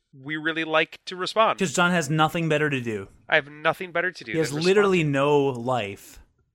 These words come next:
Speaker 1: That's exactly right. I have nothing better to do than respond to you, listener.
Speaker 2: Yes. And he has a hard-on for iTunes reviews, so if you wanna get in John's pants, write us an iTunes review.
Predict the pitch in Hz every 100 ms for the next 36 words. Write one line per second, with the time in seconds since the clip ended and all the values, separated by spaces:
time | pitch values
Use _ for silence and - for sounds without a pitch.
0 | _ - 123 143 139 139 160 170 120 139
1 | 151 151 160 147 135 139 127 113 156 175
2 | 175 101 101 - 104 - _ _ _ -
3 | 160 104 - - - _ _ _ _ _
4 | _ _ _ 170 175 175 151 - - 220
5 | 220 175 - 160 156 180 190 180 135 107
6 | 139 135 190 185 202 190 208 214 - -
7 | 160 156 143 160 151 156 156 147 120 127
8 | 123 - - 139 175 - 135 135 131 123
9 | 113 110 113 98 98 92 113